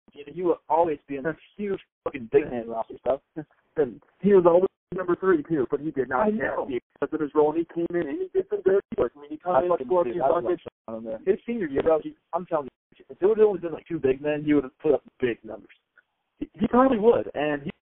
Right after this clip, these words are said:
Speaker 2: he was a great, great big. And I'm, I, I'm gonna be honest, like, I really was not a fan of him when he first started. I mean, I thought
Speaker 1: Oh,
Speaker 2: he was,
Speaker 1: dude,
Speaker 2: like,
Speaker 1: right.
Speaker 2: very slow, and I was like, he doesn't really do anything. But, like, as the more I watched it, like, this dude does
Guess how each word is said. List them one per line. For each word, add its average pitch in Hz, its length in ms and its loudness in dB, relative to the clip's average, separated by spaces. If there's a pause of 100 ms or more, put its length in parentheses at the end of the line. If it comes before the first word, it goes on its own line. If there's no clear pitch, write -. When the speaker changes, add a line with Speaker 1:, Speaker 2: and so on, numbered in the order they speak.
Speaker 2:
he 214 60 -4
was 196 160 0
a - 140 -4
great, 151 520 4 (240)
great 147 360 0
big. 110 320 -2 (100)
And 131 160 -4
I'm, 160 180 -2 (200)
I, 147 60 0 (260)
I'm 190 100 -2
gonna 214 260 -18
be 202 120 -4
honest, 175 240 -2
like, 143 180 -6
I 160 140 6 (180)
really 170 380 -2
was 151 200 -2
not 156 220 -2
a 143 40 -6
fan 156 260 -6
of - 520 -16
him 113 160 -14 (160)
when 131 180 -10
he 127 200 -12
first 135 140 -8
started. 135 280 0
I 107 60 -6
mean, 120 100 -4
I 120 60 -2
thought 131 280 0
Speaker 1:
Oh, 151 60 2
Speaker 2:
he 175 100 -4
was, 156 100 -8 (240)
Speaker 1:
dude, 160 100 -4
Speaker 2:
like, 135 140 -6 (100)
Speaker 1:
right. 131 140 -2
Speaker 2:
very 156 320 2
slow, 156 320 0
and 165 220 -14
I 131 260 -4
was 131 60 -6
like, 127 160 -6
he 143 140 -20 (300)
doesn't 156 240 -4
really 139 320 -6
do 147 140 2
anything. 151 260 -4 (180)
But, 160 120 4
like, 156 200 0
as 160 120 2
the 165 80 -2
more 196 260 2
I 202 140 6
watched 151 420 -4
it, 156 160 -14
like, 131 140 -18 (340)
this 240 120 -4 (200)
dude 175 240 -4
does 151 180 -4